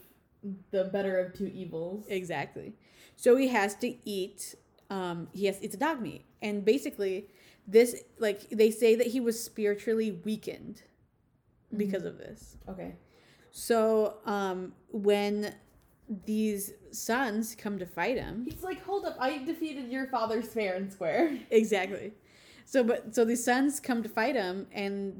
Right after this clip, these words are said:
Speaker 2: they are, like, you know, their, p-, like, work or whatever they're, like, fighting is a lot more powerful now than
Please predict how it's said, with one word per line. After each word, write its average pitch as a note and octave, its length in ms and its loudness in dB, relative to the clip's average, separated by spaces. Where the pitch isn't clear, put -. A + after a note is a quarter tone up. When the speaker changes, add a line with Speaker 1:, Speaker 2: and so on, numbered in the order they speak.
Speaker 2:
they G3 600 4
are, F3+ 380 -6
like, F3 280 -8
you G3 80 -6
know, F#3 200 -10
their, G3+ 380 2
p-, G3+ 160 -14
like, F3 220 -4
work G3 420 0
or F#3+ 100 -6
whatever F3+ 280 -4
they're, F3 160 -6
like, E3 200 -8
fighting G3 360 0
is F3+ 120 -8
a - 20 -6
lot E3 160 -4
more E3 120 -10
powerful F3 380 -8
now D3+ 200 -10
than E3 320 -10